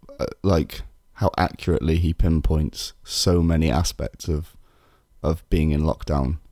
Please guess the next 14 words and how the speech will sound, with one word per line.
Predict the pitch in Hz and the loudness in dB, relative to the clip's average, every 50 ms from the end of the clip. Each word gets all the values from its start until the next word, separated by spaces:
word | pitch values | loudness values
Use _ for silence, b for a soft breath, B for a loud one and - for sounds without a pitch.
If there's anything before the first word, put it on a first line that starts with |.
| _ _ _ _ - | _ _ _ _ -8
Um, | - 92 90 82 82 78 80 80 - - _ _ - b b b b b b | -4 -2 -2 0 0 0 -2 -4 -6 -10 _ _ -20 b b b b b b
I | |
think | 95 92 80 73 | 0 0 0 2
for | - 92 | 2 2
me | 90 92 90 87 | 4 4 4 4
it | 78 - - | 2 2 2
was | 78 82 80 78 - - - b b b b b b b b b b b b b _ _ _ _ _ _ _ - | 2 2 2 2 0 -2 -4 b b b b b b b b b b b b b _ _ _ _ _ _ _ -10
the | - 92 | -4 -2
songs | 92 - 101 87 85 90 87 - | 2 4 4 4 4 2 2 4
like | 85 85 78 - - - - - - - - | 4 2 2 0 -2 -8 -14 -14 -14 -8 -4
"FaceTime" | - 90 85 - - 85 82 82 | -2 0 0 2 2 2 2 2
with | 85 82 | 2 2
My | 80 78 | 2 2
Mom | 80 80 80 80 80 78 80 80 - | 2 4 4 2 2 2 0 -2 -4